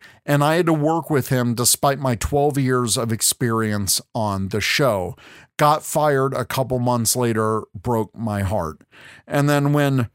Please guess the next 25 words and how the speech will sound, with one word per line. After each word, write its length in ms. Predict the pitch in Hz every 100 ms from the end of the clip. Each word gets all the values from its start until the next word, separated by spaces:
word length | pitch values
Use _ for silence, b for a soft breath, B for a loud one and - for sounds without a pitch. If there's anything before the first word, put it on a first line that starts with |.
| -
Kelson 360 | 131 127 135
Henderson 760 | 123 151 135 - 120 113 110 107 _ _ _ _ _ -
replied 680 | 143 127 95 127 151 208 151
to 60 | 135
her 160 | 117
and 140 | 117 110
said, 160 | 120
"Love 220 | 123 151
you, 120 | 170 151
Jackie. 440 | 131 127 120 147
You 80 | 127
gave 280 | 135 135 110
so 300 | - 135 143
much 320 | 151 - -
to 60 | 147
the 80 | 143
show 440 | - 127 123 120
and 120 | 117
are 180 | 117 113
a 60 | 107
great 260 | 113 104
friend." 420 | - 165 123 101 95 B B B B -
And 240 | 143 127
she 240 | - 220 220
said, 500 | - 151 123 117